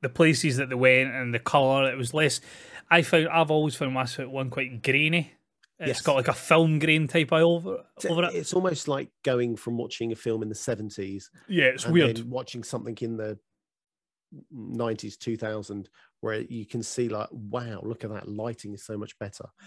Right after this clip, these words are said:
Speaker 1: And the
Speaker 2: Colour,
Speaker 1: fir-, the f-
Speaker 2: yellow. Oh.
Speaker 1: the first, um,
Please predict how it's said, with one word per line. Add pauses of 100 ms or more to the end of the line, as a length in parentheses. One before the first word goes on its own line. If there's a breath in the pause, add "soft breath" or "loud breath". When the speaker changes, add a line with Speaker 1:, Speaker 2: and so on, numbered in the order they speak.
(280 soft breath)
Speaker 1:
And
the
Speaker 2:
Colour,
Speaker 1:
fir-, (100)
the
f-
Speaker 2:
yellow. (160)
Oh. (300)
Speaker 1:
the
first,
um,